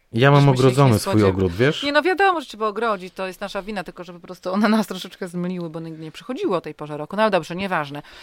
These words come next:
Speaker 2: Tak jest.
Speaker 1: Idziemy na ozdobne?
Speaker 2: Tak. Jeżeli, em, wysiewaliście w tym roku, w czerwcu, na przełomie czerwca, lipca, em, rośliny dwuletnie, takie jak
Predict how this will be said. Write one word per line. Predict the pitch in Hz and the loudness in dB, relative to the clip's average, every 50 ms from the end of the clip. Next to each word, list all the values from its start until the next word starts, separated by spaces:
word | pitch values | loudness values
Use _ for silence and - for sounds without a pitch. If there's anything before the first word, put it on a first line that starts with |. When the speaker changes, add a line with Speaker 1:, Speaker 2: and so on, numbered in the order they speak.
| - - - _ - | -20 -20 -20 _ -2
Speaker 2:
Tak | - - - - 156 | -2 -2 -2 -2 -6
jest. | 123 - - _ - _ _ _ _ _ _ _ - | -6 -6 -8 _ -18 _ _ _ _ _ _ _ -2
Speaker 1:
Idziemy | 143 135 123 160 151 151 | -2 6 6 6 8 8
na | 147 139 | 8 6
ozdobne? | 123 107 120 127 131 147 175 185 - - _ _ _ _ _ _ _ _ _ _ _ - - 226 208 | 6 6 4 2 4 4 0 0 -2 -6 _ _ _ _ _ _ _ _ _ _ _ -16 -14 -8 2
Speaker 2:
Tak. | - 180 160 - - - - - - - - - - | 2 2 2 2 -4 -20 -20 -18 -18 -18 -20 -10 -4
Jeżeli, | 226 233 226 208 247 285 294 233 - - - - - | 0 0 0 2 0 0 0 0 -2 -2 -4 -4 -4
em, | - 190 190 185 180 175 170 170 170 175 170 170 - _ _ _ _ 214 | -6 -4 -2 0 0 -2 -2 -2 -4 -6 -8 -8 -10 _ _ _ _ -10
wysiewaliście | 180 214 220 - 226 214 202 208 220 233 214 - - - 165 165 | -4 -4 -4 -2 -2 -2 0 0 -2 -2 -6 -8 -6 -4 -6 -6
w | - | -6
tym | - 208 208 208 | -6 -6 -4 0
roku, | 190 160 156 _ - - 156 151 151 156 | 0 -2 -2 _ -8 -8 -6 -6 -6 -6
w | - - | -6 -8
czerwcu, | - 214 202 208 202 - - - 190 185 180 185 180 165 175 | -2 -2 -2 -2 -2 -6 -10 -8 -6 -6 -4 -4 -6 -8 -8
na | 180 | -10
przełomie | 175 - 190 190 180 180 | -10 -8 -8 -8 -8 -8
czerwca, | - 196 185 180 - - 170 | -8 -8 -8 -8 -8 -8 -6
lipca, | 160 185 180 - - - 180 170 165 165 165 156 - | -6 -6 -8 -10 -8 -4 -2 0 2 2 0 -2 -4
em, | - 165 160 160 160 165 165 165 165 165 165 165 165 - - | -6 -10 -10 -8 -8 -8 -8 -8 -6 -6 -8 -6 -8 -8 -6
rośliny | 180 175 170 - 208 196 190 175 | -6 -8 -6 -6 -8 -8 -8 -10
dwuletnie, | 170 156 190 202 185 160 143 _ - 143 | -10 -4 -2 0 0 0 0 _ -10 -16
takie | - - 151 - - - 160 | -12 -12 -12 -12 -12 -12 -8
jak | 160 156 160 - | -8 -8 -8 -10